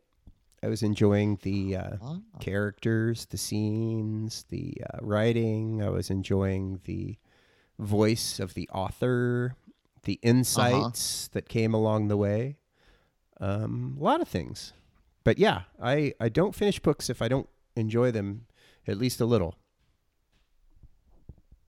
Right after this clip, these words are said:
Speaker 2: You're a stopper of reading books. If you stop, if you,
Speaker 1: You
Speaker 2: you, you ever
Speaker 1: know
Speaker 2: like, "I'm gonna fucking finish this book no matter what," I,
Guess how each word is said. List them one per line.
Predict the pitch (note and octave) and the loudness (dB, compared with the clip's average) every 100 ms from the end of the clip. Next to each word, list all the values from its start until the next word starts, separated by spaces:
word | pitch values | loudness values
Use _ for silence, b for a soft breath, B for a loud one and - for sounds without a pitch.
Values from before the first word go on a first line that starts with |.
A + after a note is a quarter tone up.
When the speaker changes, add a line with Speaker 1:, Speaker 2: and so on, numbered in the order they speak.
| _ _ _ _ - | _ _ _ _ 0
Speaker 2:
You're | E3+ | 2
a | E3 | 2
stopper | - E3 D#3+ D#3 C3 | 2 4 6 6 6
of | A#2 | 6
reading | A#2 C3+ A#2 G2+ | 4 4 2 0
books. | F#2 - - - _ - | -2 -4 -12 -14 _ -8
If | - | -4
you | A2 | 0
stop, | F#2 - F#2+ - | 0 0 -4 -4
if | - - | -4 0
you, | F#2 | 4
Speaker 1:
You | B2+ | 8
Speaker 2:
you, | D3 | 8
you | |
ever | D#3 F3+ | 10 10
Speaker 1:
know | |
Speaker 2:
like, | G3 D#3 | 8 6
"I'm | D3 | 2
gonna | D#3+ | 2
fucking | D3 C#3+ C#3+ C#3+ | 0 -2 -4 -4
finish | - C#3+ C3 | 0 0 2
this | D3 - | 0 4
book | C#3 B2 | 2 2
no | A#2+ | 2
matter | A2+ A2 G2+ | 0 0 -2
what," | F#2 G2+ B2 A#2 - | -2 2 2 0 -6
I, | G2 A2 | -10 -8